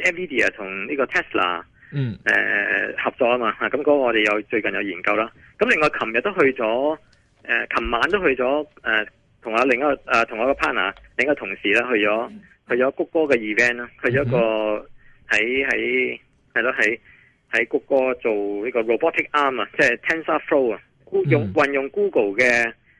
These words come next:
Speaker 1: 呃，嗰個 TensorFlow 嘅，嘅，嘅 system 呢，去做一個 robotic arm 嘅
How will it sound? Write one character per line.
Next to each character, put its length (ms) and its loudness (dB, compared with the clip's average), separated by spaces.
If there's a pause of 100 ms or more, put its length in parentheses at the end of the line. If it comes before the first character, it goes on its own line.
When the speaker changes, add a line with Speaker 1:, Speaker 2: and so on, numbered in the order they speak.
(520)
Speaker 1:
呃， 400 0
嗰 160 0
個 140 -4 (400)
TensorFlow 760 0
嘅， 380 2 (680)
嘅， 180 0
嘅 180 -2
system 360 -8
呢， 260 -2
去 200 0
做 220 -2
一 60 0
個 80 0
robotic 460 -2
arm 260 0
嘅 340 2